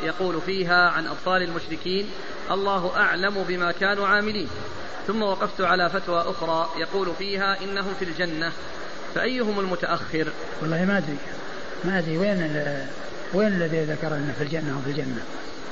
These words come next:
Speaker 2: في أي مكان؟
Speaker 1: ما، ما أحال على مرجع أو إسناد أو شيء؟
Speaker 2: أنا لا أعلم عن الشيخ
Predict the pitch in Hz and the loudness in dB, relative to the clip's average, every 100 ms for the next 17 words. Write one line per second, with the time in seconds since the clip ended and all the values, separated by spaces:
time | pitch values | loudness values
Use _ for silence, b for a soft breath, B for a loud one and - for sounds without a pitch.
0 | - 180 185 165 165 131 - - - - | -2 2 2 2 0 -4 -6 -6 -6 -6
1 | - - - - - - - - - - | -6 -6 -8 -8 -8 -6 -8 -6 -6 -6
2 | - - - - 156 156 147 175 143 139 | -6 -6 -8 -4 -2 0 0 -2 -2 -2
3 | 143 131 143 139 - - - - - - | -2 -2 -2 -4 -4 -6 -6 -6 -8 -8
4 | - - - - 139 135 131 139 139 123 | -8 -6 -6 -4 -2 -2 -2 -2 -2 -4
5 | - 143 143 135 - 143 135 - - - | -4 -4 -2 -4 -4 -4 -6 -6 -6 -6
6 | - - - - - - - - - 135 | -6 -6 -8 -8 -8 -8 -8 -6 -4 -4
7 | 147 147 185 208 190 160 147 143 135 147 | -2 0 2 4 2 2 -2 -2 -4 -4
8 | - - - - - - 156 147 170 | -6 -6 -6 -8 -8 -6 -4 -2 -2